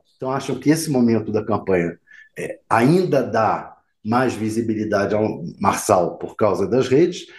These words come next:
e também culpa um pouco a imprensa, porque acham que a imprensa está dando um, um espaço exagerado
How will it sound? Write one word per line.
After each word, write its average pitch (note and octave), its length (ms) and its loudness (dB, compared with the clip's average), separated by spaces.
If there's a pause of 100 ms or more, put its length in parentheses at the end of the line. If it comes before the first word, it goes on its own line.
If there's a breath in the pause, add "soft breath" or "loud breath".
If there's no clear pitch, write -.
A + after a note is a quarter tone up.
(120)
e F#3+ 80 -4
também G3 440 2
culpa A#3 200 -4
um G#3+ 140 -2
pouco G#3 320 4
a G#3+ 60 4
imprensa, F3+ 540 2
porque - 260 -2
acham D#3+ 260 0
que F3+ 100 -4
a F3+ 40 4
imprensa E3 400 -2
está D#3+ 240 0
dando D#3+ 520 0 (320 soft breath)
um, E3+ 540 0
um C3 600 2 (1700 loud breath)
espaço - 560 0
exagerado C#3 1000 0